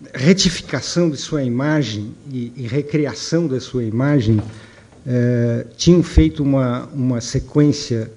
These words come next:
de furação de nariz e de beiço de toda uma geração,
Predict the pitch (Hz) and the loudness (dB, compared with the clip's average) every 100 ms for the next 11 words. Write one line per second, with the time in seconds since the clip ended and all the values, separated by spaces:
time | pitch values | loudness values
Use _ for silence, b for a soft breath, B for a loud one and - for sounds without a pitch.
0 | - 139 123 131 120 - 170 156 - 156 | -18 -8 -2 0 0 4 4 4 2 2
1 | 143 127 120 110 117 139 135 - - b | 4 4 2 0 0 -2 -2 -6 -14 b
2 | b b b 123 101 101 95 131 131 - | b b b -8 -6 -2 4 4 4 -2
3 | - 107 - - _ b b b _ 107 | -4 -6 -12 -20 _ b b b _ -10
4 | 104 - 175 165 139 110 123 113 - - | -2 4 6 6 2 2 0 0 0 2
5 | 175 | 2